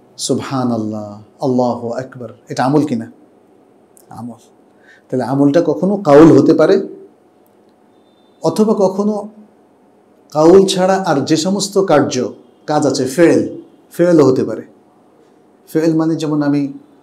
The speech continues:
সালাত পড়লাম, আমি অজু করলাম, অজু কি একটা আমল না? সালাত একটা আমল না? জাকাত দিলাম, সাদাকা দিলাম, এগুলো এক একটা আমল। অথবা হতে পারে এটা একটা আখলাক, আখলাকও কিন্তু একটা আমল।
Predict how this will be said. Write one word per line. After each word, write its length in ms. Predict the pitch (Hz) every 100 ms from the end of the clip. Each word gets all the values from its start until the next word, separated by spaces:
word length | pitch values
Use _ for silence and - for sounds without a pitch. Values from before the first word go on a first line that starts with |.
| -
সালাত 460 | - 151 143 135
পড়লাম, 360 | 135 113 107 120 - _ _ _ _ _ _ _
আমি 160 | 139 143
অজু 240 | 175 139 143
করলাম, 340 | 143 120 120
অজু 180 | 131 147
কি 80 | 156
একটা 200 | 156 160
আমল 180 | 175
না? 200 | 190 220 - - - - - - -
সালাত 360 | - 139 143 160
একটা 200 | - 151
আমল 240 | 170 185
না? 140 | 196 214 - - _ _ _ -
জাকাত 360 | 131 139 139
দিলাম, 400 | 131 - 123 120
সাদাকা 420 | - 165 151 143 135
দিলাম, 280 | 127 117
এগুলো 260 | 127 135 143
এক 140 | 123
একটা 280 | 143 - 220 240 - -
আমল। 300 | 53 - - _ _ _ _ _ _ -
অথবা 380 | 175 269 269
হতে 300 | 233 190 185
পারে 320 | 190 190 190 190
এটা 180 | -
একটা 280 | 151 151 135
আখলাক, 640 | 139 - 139 127 110 - - - -
আখলাকও 380 | - 156 165 196
কিন্তু 280 | 190 170
একটা 200 | 127 -
আমল। 340 | - - -